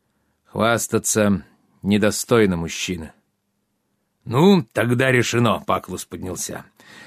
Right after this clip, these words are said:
"Собирайте вещички, все четверо". Альби возмущённо тявкнул. "И ты тоже собирай", — сурово посмотрел на него Паклус. "Собирайте вещички и айда на корабль". "Постойте", — воскликнул Майхель.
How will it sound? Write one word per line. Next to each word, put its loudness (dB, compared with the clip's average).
"Собирайте 0
вещички, 0
все 0
четверо". 0
Альби 2
возмущённо 2
тявкнул. -6
"И 0
ты 2
тоже 2
собирай", — 0
сурово 0
посмотрел -2
на 2
него 0
Паклус. -6
"Собирайте 0
вещички 0
и 2
айда 2
на 0
корабль". -2
"Постойте", — 0
воскликнул -4
Майхель. -4